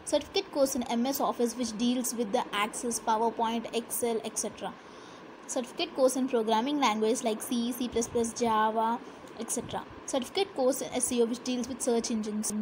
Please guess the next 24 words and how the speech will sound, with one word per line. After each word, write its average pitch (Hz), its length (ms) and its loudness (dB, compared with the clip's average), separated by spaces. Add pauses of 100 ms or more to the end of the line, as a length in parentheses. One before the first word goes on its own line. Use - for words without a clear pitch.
(200)
Certificate 294 640 0
course 247 260 8
in 254 120 -2
graphic 233 400 -2
designing. 202 560 -4 (220)
This 320 180 0
course 226 300 0
is 240 160 -4
good 302 200 -2
for 349 200 2
those 214 320 -4 (120)
who 247 120 2
are 220 160 2
passionate 240 540 -2 (100)
and 254 260 -2
creative. 202 480 -4 (440)
This 262 180 -2
course 226 260 -2
contains 262 540 0
image 240 300 0
enhancing 240 600 0
and 269 180 2
editing, 208 380 -4 (240)
sketching, 240 600 -2